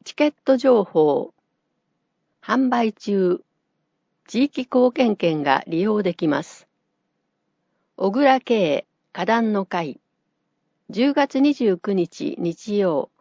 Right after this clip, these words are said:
午後五時から。大ホール五千円。未就学児は入場できません。九月十七日日曜、午前十時発売。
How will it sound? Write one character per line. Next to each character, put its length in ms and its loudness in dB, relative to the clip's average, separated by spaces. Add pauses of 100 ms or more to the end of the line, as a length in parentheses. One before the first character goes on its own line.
(400)
午 120 -2
後 140 2
五 140 0
時 100 -12
か 160 -10
ら。 280 -10 (840)
大 240 0
ホ 240 2
ー 60 -2
ル 220 -6 (280)
五 160 -8
千 340 -4
円。 360 -4 (1040)
未 260 -4
就 100 2
学 280 0
児 140 -10
は 160 -2
入 200 -2
場 280 -2
で 120 -6
き 140 -8
ま 120 -6
せ 200 -8
ん。 180 -10 (1900)
九 140 -8
月 300 0
十 240 -2
七 260 -12
日 400 -4
日 380 -4
曜、 340 0 (220)
午 180 2
前 220 0
十 260 -2
時 140 -10
発 280 -12
売。 380 -6